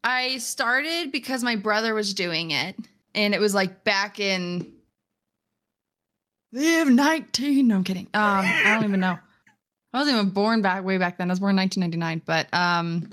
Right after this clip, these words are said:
when? Uh, I think about, like,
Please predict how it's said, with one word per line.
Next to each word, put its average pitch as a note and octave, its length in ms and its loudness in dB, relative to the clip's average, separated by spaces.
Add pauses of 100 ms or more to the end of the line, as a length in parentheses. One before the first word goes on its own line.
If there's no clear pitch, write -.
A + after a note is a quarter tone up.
(720)
when? G3+ 600 -2
Uh, F#3+ 560 2 (1400)
I G#3+ 40 -8
think G#4+ 200 -2
about, B4+ 160 0
like, B3+ 220 -2